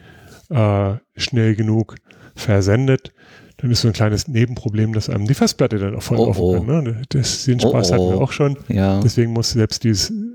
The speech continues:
Speaker 1: in die Queue legen, in die Warteschlange legen,
Speaker 2: Gecued
Speaker 1: möglicherweise
Speaker 2: werden.
Speaker 1: gethrottelt werden.
Speaker 2: Gethrottelt,
Speaker 1: Ja,
Speaker 2: ja.
Speaker 1: also, ge-, wie sagt man, geflaschenhalst?
Speaker 2: Geflaschenhalst.
Speaker 1: Gebremst, ne?
Speaker 2: Ja.
Speaker 1: Ein
Speaker 2: Kommt
Speaker 1: bisschen
Speaker 2: ein Wimpel mit
Speaker 1: Schaumbremse.
Speaker 2: auf.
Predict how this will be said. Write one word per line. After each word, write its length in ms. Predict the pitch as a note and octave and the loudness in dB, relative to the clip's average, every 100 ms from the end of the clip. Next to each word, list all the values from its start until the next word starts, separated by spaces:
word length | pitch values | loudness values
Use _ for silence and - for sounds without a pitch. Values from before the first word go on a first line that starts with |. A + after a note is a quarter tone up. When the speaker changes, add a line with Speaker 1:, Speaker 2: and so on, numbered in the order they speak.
| A#3+ G#3 F#3+ | -14 -14 -4
Speaker 1:
in 120 | A2+ | 0
die 80 | G#2 | 0
Queue 320 | - C3 C3 | 0 0 0
legen, 440 | A2+ A#2 A2 A2 | 2 0 -2 -8
in 80 | C3+ | -6
die 120 | G2+ | -4
Warteschlange 460 | F#2+ G2+ - A#2 G2+ | -2 -2 0 0 2
legen, 260 | G2+ G2+ G2 - - - | 2 0 -4 -14 -20 -2
Speaker 2:
Gecued 200 | A2+ A2 | 0 2
Speaker 1:
möglicherweise 280 | G2+ G2 F#2+ | 2 2 2
Speaker 2:
werden. 300 | G2 F2+ F2+ _ _ | 0 -2 -6 _ _
Speaker 1:
gethrottelt 580 | - D#3 - B2+ C#3 F#2+ | -2 0 2 2 0 0
werden. 220 | G2 F#2+ | 0 0
Speaker 2:
Gethrottelt, 640 | - A2+ B2 G#2+ - - A#2+ | -2 -2 0 0 -2 -2 0
Speaker 1:
Ja, 80 | |
Speaker 2:
ja. 140 | G2 A#2 | 0 0
Speaker 1:
also, 300 | A2 F#2+ G#2 C3 - | 0 0 -4 -6 -6
ge-, 160 | - A#2 - - - - - _ - | -2 -2 -2 -20 -20 -20 -20 _ -2
wie 60 | |
sagt 220 | B2 A#2 | 0 0
man, 80 | G2 | -4
geflaschenhalst? 800 | F#2 - A#2+ G#2+ F2+ G2 - - | -2 0 0 2 0 0 -2 -2
Speaker 2:
Geflaschenhalst. 760 | - - G#2+ - E2 E2 - - | -4 0 0 2 0 0 -2 -6
Speaker 1:
Gebremst, 540 | - - B2+ A2 - C3+ | -2 2 2 0 -2 0
ne? 120 | E3 | 0
Speaker 2:
Ja. 60 | |
Speaker 1:
Ein 220 | E3+ G#2+ G2+ - - | 0 -2 -6 -14 -12
Speaker 2:
Kommt 100 | D#3 | 0
Speaker 1:
bisschen 260 | G#2+ - G#2 | 2 2 2
Speaker 2:
ein 60 | |
Wimpel 300 | B2 A2+ G#2 | 2 2 2
mit 120 | F#2+ F2+ | 2 0
Speaker 1:
Schaumbremse. 140 | G2 | 0
Speaker 2:
auf. 260 | E2+ D#2+ | 0 -2